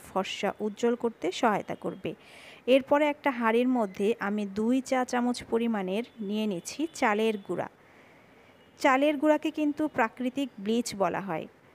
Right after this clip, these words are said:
দুই চা চামচ চালের গুঁড়ার সাথে অল্প অল্প করে আমি লেবু এবং শসার জুসটা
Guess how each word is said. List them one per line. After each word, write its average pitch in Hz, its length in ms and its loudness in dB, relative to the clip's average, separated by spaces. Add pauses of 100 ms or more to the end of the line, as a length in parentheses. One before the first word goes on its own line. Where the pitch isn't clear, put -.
(600)
দুই 247 280 2 (100)
চা 294 200 2
চামচ 285 320 2 (140)
চালের 226 320 2
গুঁড়ার 220 320 0
সাথে 196 300 -6 (300)
অল্প 226 160 -2 (120)
অল্প 254 160 -4 (280)
করে 202 280 2 (360)
আমি 196 220 -4 (720)
লেবু 226 360 2 (260)
এবং 208 180 0 (240)
শসার 220 520 0 (1200)
জুসটা 240 540 0